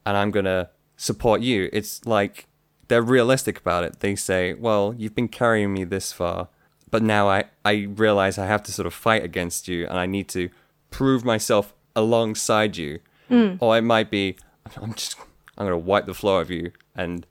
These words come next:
Speaker 1: another character might say, "Well, that's unrealistic. Look where we are. If, if you do that in front of all the, these people, we're, we're both gonna look terrible."
Speaker 2: Mm.
Speaker 1: It's,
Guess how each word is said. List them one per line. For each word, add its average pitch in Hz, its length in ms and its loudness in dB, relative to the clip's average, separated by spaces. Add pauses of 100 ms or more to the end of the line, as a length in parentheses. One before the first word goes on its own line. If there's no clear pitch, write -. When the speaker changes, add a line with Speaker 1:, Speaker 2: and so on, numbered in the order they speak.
(120)
Speaker 1:
another 90 320 -8
character 82 440 -10
might 82 220 -10
say, 87 200 -10
"Well, 90 280 -6 (260)
that's 87 220 -6
unrealistic. 104 680 0 (100)
Look 110 180 -4
where 98 160 6
we 95 140 2
are. 101 300 4 (420)
If, - 360 -8
if 101 140 -6
you 104 80 -4
do 110 200 -2
that 98 180 2
in 101 80 -6
front 101 180 -2
of 92 80 -4
all 92 140 0
the, 95 240 -4
these 95 200 -6
people, 92 440 -6
we're, 90 220 -6 (200)
we're 101 140 -6
both 90 340 -2
gonna 87 160 -4
look - 240 -6
terrible." 80 440 -4 (280)
Speaker 2:
Mm. 214 160 0
Speaker 1:
It's, - 320 -8